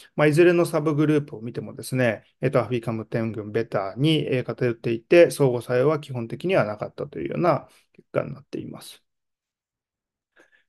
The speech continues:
えー、ディスカッションになりますけども、えー、本試験では二十四週の観察において、アフィカムテンが、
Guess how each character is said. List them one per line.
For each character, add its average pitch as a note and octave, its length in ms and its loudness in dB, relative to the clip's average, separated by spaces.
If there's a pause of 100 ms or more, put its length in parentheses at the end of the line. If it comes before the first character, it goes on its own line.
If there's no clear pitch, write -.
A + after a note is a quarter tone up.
え - 60 -4
ー、 - 40 2
デ C3+ 40 6
ィ D3 60 4
ス D3 80 -12
カ D#3+ 60 4
ッ - 20 4
シ D3 80 -2
ョ D#3+ 40 2
ン D3 40 2
に D3 60 4
な D3+ 60 4
り D3+ 60 2
ま D3 100 4
す C#3+ 80 -2
け - 80 0
ど B2 100 -2
も、 D#3+ 320 2
え E3 120 2
ー、 D#3 60 -2
本 G3 180 0
試 - 100 -8
験 E3+ 180 -2
で F#3+ 60 2
は F3+ 60 2
二 F3+ 160 -2
十 E3+ 160 4
四 C#3 220 2
週 D3 260 -2
の C#3 100 -2
観 C#3 220 -4
察 C3+ 260 -6
に C3 80 0
お B2+ 120 0
い A2+ 80 -4
て、 D#3 240 4
ア C3+ 100 -4
フ C#3+ 120 -8
ィ C#3 40 -4
カ C3 140 -6
ム B2+ 120 -6
テ C#3 180 2
ン B2+ 140 0
が、 E3 300 4